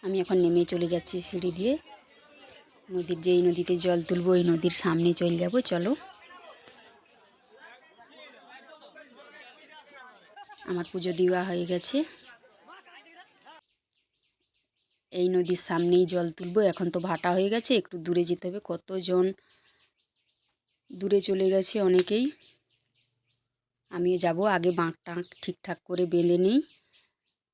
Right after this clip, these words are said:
তারপরে যাব। আমার সঙ্গে যারা এসছে তারাও যাবে। এই যে এখানে অনেকে জল তুলেছে, অনেকে বাঁক বাঁধছে, ঘটি দিয়ে বাঁধছে অনেকে,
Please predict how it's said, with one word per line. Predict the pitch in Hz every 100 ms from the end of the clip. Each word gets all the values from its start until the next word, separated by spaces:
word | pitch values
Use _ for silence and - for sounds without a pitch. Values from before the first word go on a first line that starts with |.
| _ _ _ _ _ _ _ _ _ _ -
তারপরে | 165 160 170 165
যাব। | 160 156 175 269 - _ _ _ _ _ _
আমার | - 165 165
সঙ্গে | 170 170
যারা | 165 160 165
এসছে | 165 160 -
তারাও | 175 165 160 165
যাবে। | 165 180
এই | 180
যে | 165 165
এখানে | - 165 160
অনেকে | 160 160
জল | 165 170 165
তুলেছে, | 165 165 165 165 - 170 180 - - _
অনেকে | 180 175 180 175
বাঁক | 160 165 165
বাঁধছে, | 165 160 165 170 - 180 170 - _ _ _ _ _ _ _ _ _ _ _ _ _ _ _ _ _ _ -
ঘটি | 185 180 185
দিয়ে | 180 180
বাঁধছে | 165 170 170 170 175
অনেকে, | 165 170 -